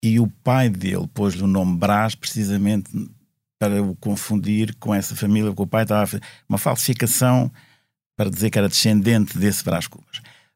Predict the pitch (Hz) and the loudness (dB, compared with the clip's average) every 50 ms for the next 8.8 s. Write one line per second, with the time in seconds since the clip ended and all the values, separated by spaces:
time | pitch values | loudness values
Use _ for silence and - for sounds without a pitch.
0 | _ _ - - 175 160 131 107 87 80 165 165 - - - - 151 147 151 151 | _ _ -2 2 4 4 4 4 2 0 -2 -4 -8 -6 -4 0 0 2 2 2
1 | 147 - - - - 85 87 - - 101 104 107 107 - - 127 123 - - 147 | 2 0 -2 -4 -4 -4 -4 -4 0 0 0 0 0 -2 -2 -2 -2 0 0 2
2 | 151 156 143 135 151 165 165 156 165 165 156 143 - 160 151 135 156 151 - 131 | 2 2 2 4 2 4 4 4 6 4 4 4 2 2 2 2 2 0 0 0
3 | 131 135 147 143 131 139 127 - 120 120 117 - 131 135 135 123 110 104 - - | 2 4 4 4 4 2 2 0 0 -2 0 2 2 4 4 4 2 0 -4 -8
4 | - - - _ _ _ _ - 101 92 87 98 95 98 101 101 98 107 104 107 | -12 -20 -20 _ _ _ _ 0 2 4 4 4 4 4 4 2 2 0 0 2
5 | 101 101 95 95 101 101 98 104 101 - - 123 123 120 117 117 - 101 104 - | 2 0 0 -2 0 0 0 0 0 0 0 2 2 2 0 -2 -6 -6 -4 -4
6 | 160 - - - - - 92 90 90 90 87 90 90 90 87 90 90 90 - - | -6 -6 -8 -6 -4 -2 0 0 0 0 0 0 0 -2 -2 -2 -4 -6 -8 -14
7 | _ _ _ _ _ _ _ _ _ _ _ - 95 95 90 90 87 90 92 95 | _ _ _ _ _ _ _ _ _ _ _ -4 -2 0 0 0 -2 -2 -4 -2
8 | 95 98 95 92 87 - - 92 92 92 95 98 98 - 76 - | 0 0 0 0 0 -2 -4 -4 -4 -4 -4 -4 -6 -8 -10 -14